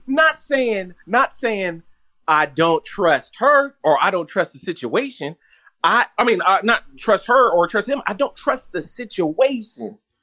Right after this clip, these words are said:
And I just wanna keep people close. So, you know, I keep a good eye on it.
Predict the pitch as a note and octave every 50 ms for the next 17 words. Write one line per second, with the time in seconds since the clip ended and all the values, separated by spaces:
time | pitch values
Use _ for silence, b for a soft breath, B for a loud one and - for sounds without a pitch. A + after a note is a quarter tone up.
0 | _ _ _ _ _ _ _ _ _ _ G3 A3 A3+ A3+ A3 G#3+ G3+ G3+ - -
1 | F#3+ A3+ B3 A#3 A3 G3 G3+ A3 G#3 F#3+ G3+ - - A3+ A3 - _ - - G#3+
2 | - - E3 - - - C4 B3+ A3 F#3 E3 - - F#3+ E3+ F3 F3+ G3+ A#3 G#3+
3 | G#3 A3 A#3+ B3 - C4 - A#3+ G#3 G3+ C4 C#4 C#4+ C#4 C4+ B3 G3 D#3+ C3 A2
4 | E2 -